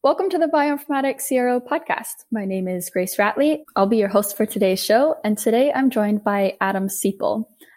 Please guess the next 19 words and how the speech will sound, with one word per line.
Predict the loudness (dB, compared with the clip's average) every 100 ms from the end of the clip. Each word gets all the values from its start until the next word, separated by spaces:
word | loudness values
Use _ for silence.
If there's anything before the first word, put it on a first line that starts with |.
| -4
Adam | 0 2 2
is | 2 -2
chair | 0 2 4
of | 2
the | 0
Simon | -2 0 0 -2
Center | -2 -4 -4
for | -6
Quantitative | -2 -2 -2 -6 -6 -4 -4 -2
Biology | 0 2 2 2 2 0 0
and | -2
professor | 0 -2 0 -2 0 0
of | 0
biology | 2 2 0 -2 -4
at | -4 -4
Cold | -6
Spring | -4 -8 -6
Harbor | -4 -2
Laboratory. | -2 -2 -4 -6 -6